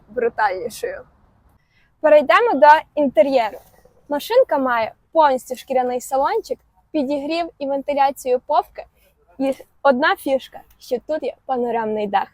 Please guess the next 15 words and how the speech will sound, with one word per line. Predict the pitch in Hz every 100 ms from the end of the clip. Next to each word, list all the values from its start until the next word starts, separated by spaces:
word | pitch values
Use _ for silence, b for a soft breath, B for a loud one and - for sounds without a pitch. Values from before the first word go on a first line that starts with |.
| _
що | - 247
робить | 254 285 - 226
відчуття | 233 233 226 208
розкоші. | 208 262 - 277 - _ _ - _ - - -
Тут | 330 -
у | 269
нас | 247 254 -
є | 233 208
двохзонний | 226 285 285 269 233 220
клімат-контроль, | 233 240 254 277 330 320 381 466 - - -
панель | 311 285 226
з | -
багатьма | 247 254 - 240
кнопочками | - 415 453 - - - 208 _
і | -